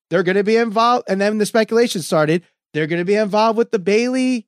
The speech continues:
damage control storyline, and they're gonna be part of the War Games match. And I admit it, like, I do the speculation game too, but I also separate from rumor and innuendo.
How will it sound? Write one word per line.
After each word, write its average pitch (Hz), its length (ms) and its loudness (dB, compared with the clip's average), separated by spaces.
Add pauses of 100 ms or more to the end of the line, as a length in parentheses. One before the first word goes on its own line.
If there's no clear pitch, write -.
damage 277 340 2
control 190 380 -2
storyline, 156 720 -2
and 131 140 -6
they're 165 100 2
gonna 202 160 0
be 208 120 2
part 220 260 0
of 226 60 0
the 254 100 2
War 285 280 0
Games 214 360 0
match. 160 580 -10 (160)
And 403 120 -8
I 508 40 -4 (120)
admit 311 240 2
it, - 180 -2
like, 349 180 -2
I 381 160 0
do 381 180 0
the 349 80 -2
speculation 302 680 -4
game 247 280 0
too, 254 400 -2 (720)
but 285 120 4
I 339 100 6
also 320 280 0
separate 262 760 0 (180)
from 254 260 -2
rumor 294 340 2
and 285 80 2
innuendo. 285 880 0